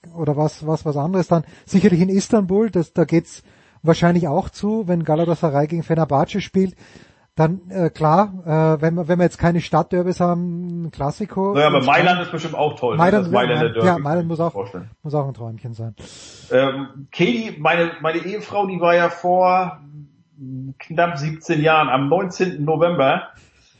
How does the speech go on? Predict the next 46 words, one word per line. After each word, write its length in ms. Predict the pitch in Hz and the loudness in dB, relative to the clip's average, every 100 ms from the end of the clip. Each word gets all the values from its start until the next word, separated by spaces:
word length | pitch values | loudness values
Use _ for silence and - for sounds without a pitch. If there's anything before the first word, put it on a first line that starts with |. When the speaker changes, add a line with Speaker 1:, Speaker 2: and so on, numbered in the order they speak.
| - | -10
Speaker 2:
Wir 200 | 139 135 | -4 0
waren 120 | 147 | 0
ja 120 | 151 | 0
drei 320 | 139 139 156 165 | 0 2 2 2
Wochen 200 | 170 139 | -2 -6
zusammen 440 | 139 139 165 175 | -4 -2 -2 -4
in 60 | 156 | -8
Sevilla, 360 | 160 156 170 | -10 -2 0
dann 160 | 151 139 | 0 -2
bin 80 | 147 | -6
ich 120 | 147 | -8
zurück 220 | 147 156 | -10 -6
nach 160 | 139 - | -6 -2
Deutschland 580 | 143 147 175 175 180 - | -2 0 0 0 -2 -6
und 200 | 139 135 | -4 -4
sie 140 | 143 | -6
ist 200 | - 104 | -8 -2
dann 120 | 156 | 0
abends, 840 | 143 123 160 165 156 180 - - - 135 | 2 2 2 2 -4 -10 -14 -20 -14 -6
äh, 320 | 135 135 131 131 _ _ _ _ | -2 -2 -4 -8 _ _ _ _
äh, 220 | - 120 139 | -8 -8 -6
ist 160 | 120 | -4
sie, 320 | 139 135 135 | 0 4 4
hat 140 | 131 131 | 2 -4
sie 100 | 139 | -12
zu 120 | 131 | -12
ihrem, 300 | 160 147 143 | -2 0 0
äh, 400 | 135 135 131 127 | -2 0 0 0
ist 140 | 127 127 | -2 -4
sie 80 | |
zu 100 | - | -4
ihrem 240 | 143 139 135 | 0 2 0
ersten 800 | 147 156 160 - 156 147 139 - - 123 | 0 0 -2 -8 -4 -2 -2 -6 -6 -4
Fußball-Live-Spiel 960 | - 185 - 139 135 160 175 - 135 120 | -2 -2 2 2 4 2 -2 -4 -2 -2
gegangen. 320 | 117 113 113 | -2 -2 -2
Das 160 | 113 | -4
war 80 | 123 | -2
das 180 | 127 120 | -2 -4
Sevilla 400 | 143 156 208 147 | -6 -2 0 2
Derby, 360 | 120 104 107 98 | 2 0 -2 -4
Betis 440 | 151 143 147 139 | -2 -2 -4 -6
gegen 220 | 139 135 | -2 0
den 100 | 131 | 0
F 200 | 131 156 | 0 -4
C 120 | - | -4
Sevilla 540 | 117 123 117 117 120 | -4 -4 0 4 4